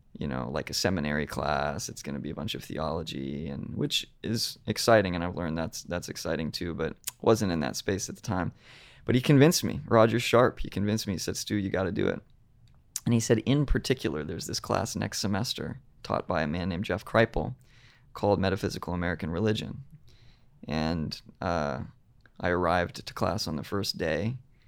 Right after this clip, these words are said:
and I remember sitting down, and throughout that, that class, I had these moments of, "Oh my God, I did not know we were allowed to ask these questions.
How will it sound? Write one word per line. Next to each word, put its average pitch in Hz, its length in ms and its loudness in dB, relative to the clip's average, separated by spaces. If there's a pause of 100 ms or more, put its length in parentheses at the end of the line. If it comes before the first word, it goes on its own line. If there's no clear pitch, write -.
(520)
and 69 540 -4
I 92 120 0
remember 95 440 0
sitting 95 320 -2
down, 95 560 -2 (160)
and 78 560 -6 (2500)
throughout 131 640 10 (180)
that, 107 460 6
that 104 260 6
class, 113 440 6
I 85 120 0
had 95 380 0
these - 420 -6
moments 113 540 4
of, 80 400 -2
"Oh 110 320 2
my 98 200 -2
God, 90 600 -2
I 87 40 -6
did 85 180 -4
not 76 300 -4
know 71 460 -4 (800)
we 104 120 2
were 85 140 2
allowed 73 360 0
to - 100 -4
ask 87 240 -4
these - 160 -8
questions. - 680 -6